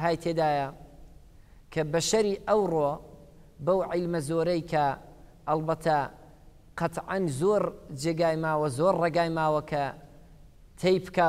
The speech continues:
و پێی بگا، بەڵام بەو تێکنۆلۆژیەی کە ئەوڕۆ بەشەر لەسەرەتی زۆر نیک-، نوکاتێکی کە لە قورئانێدا شاید پوشیدە بوو، خەڵکێکی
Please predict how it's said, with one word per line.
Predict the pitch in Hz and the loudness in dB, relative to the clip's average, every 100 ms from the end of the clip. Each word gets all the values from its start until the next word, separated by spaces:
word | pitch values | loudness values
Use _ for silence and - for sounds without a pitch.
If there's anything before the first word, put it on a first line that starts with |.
| 147 | 2
و | - | 2
پێی | 175 175 | 2 2
بگا، | 156 151 139 127 - - - - - - - - 135 | 2 2 2 -2 -10 -20 -20 -20 -20 -20 -20 -2 2
بەڵام | 175 170 151 139 - - | 4 4 2 -2 -12 -4
بەو | 190 220 165 | 0 0 0
تێکنۆلۆژیەی | 185 170 175 165 165 143 180 156 | -4 -2 -4 -2 -2 0 -2 -2
کە | 160 - | -4 0
ئەوڕۆ | 214 202 165 151 127 - - 123 | 2 2 4 2 0 -4 -12 -2
بەشەر | 160 160 208 170 160 | 0 2 2 2 -2
لەسەرەتی | 151 156 151 143 - 214 190 185 185 - - - - - - - - 120 | -2 -2 -2 -2 -2 -2 -2 -2 -8 -18 -20 -20 -20 -20 -20 -20 -16 -4
زۆر | 156 208 185 180 | 0 0 0 -2
نیک-، | 170 - 160 | -4 -6 -4
نوکاتێکی | 165 165 185 175 170 165 165 - | -2 2 2 4 0 -2 -4 -2
کە | 151 135 131 | -2 -2 -2
لە | 147 - | -6 -4
قورئانێدا | 151 147 175 165 156 143 147 135 - - - - - | -8 -6 -4 -2 -2 0 -2 -2 -10 -20 -20 -16 0
شاید | 160 151 139 - | 2 2 0 -6
پوشیدە | 156 139 156 151 214 170 | -8 -4 -4 0 0 2
بوو، | 156 123 - - - - - - - | -2 -2 -10 -20 -20 -20 -20 -16 -4
خەڵکێکی | 185 180 175 - 170 | -4 -2 -4 -2 -6